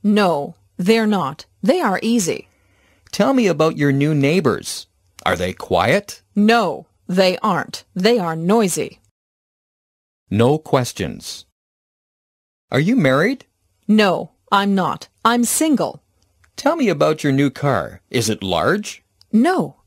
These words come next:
Speaker 1: it's not. It is small.
Speaker 2: Tell me about the questions in your English book. Are they difficult?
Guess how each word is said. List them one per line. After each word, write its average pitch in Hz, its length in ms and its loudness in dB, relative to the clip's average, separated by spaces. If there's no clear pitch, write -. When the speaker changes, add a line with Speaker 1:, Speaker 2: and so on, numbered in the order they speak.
Speaker 1:
it's 214 220 0
not. 226 440 -2
It 294 140 2
is 185 100 0
small. 202 600 0
Speaker 2:
Tell 262 220 0
me 277 120 0
about 147 300 0
the - 60 -4
questions 123 560 -2
in 104 120 0
your 110 160 0
English 131 420 0
book. - 400 -6
Are 87 140 -4
they 80 140 -6
difficult? 143 720 -2